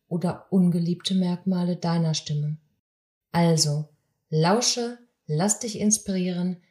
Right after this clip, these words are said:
nimm wahr und wie gesagt, wenn du magst, überleg mal, was dir gefällt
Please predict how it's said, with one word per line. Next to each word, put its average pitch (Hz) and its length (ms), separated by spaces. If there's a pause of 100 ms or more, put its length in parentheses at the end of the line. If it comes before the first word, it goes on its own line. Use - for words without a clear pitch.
(140)
nimm 240 320
wahr 175 420 (260)
und 285 220
wie 190 100
gesagt, 147 540 (320)
wenn 151 220
du 143 100
magst, 143 680 (480)
überleg 196 580
mal, 185 400 (140)
was 233 200
dir 151 200
gefällt 156 640